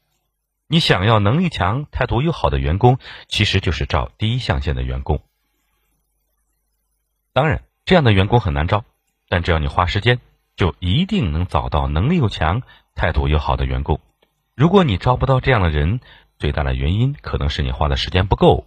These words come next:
付出的代价不够。如果用二维的角度去招人，你可以招到能力强、态度又好的员工，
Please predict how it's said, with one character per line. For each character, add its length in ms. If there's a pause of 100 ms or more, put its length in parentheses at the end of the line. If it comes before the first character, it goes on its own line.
(160)
付 80
出 100
的 60
代 160
价 160
不 100
够。 180 (720)
如 180
果 160
用 200
二 220
维 100
的 100
角 220
度 140
去 140
招 180
人， 300
你 120
可 120
以 80
招 180
到 160
能 220
力 100
强、 300 (280)
态 160
度 180
又 120
好 220
的 80
员 140
工， 200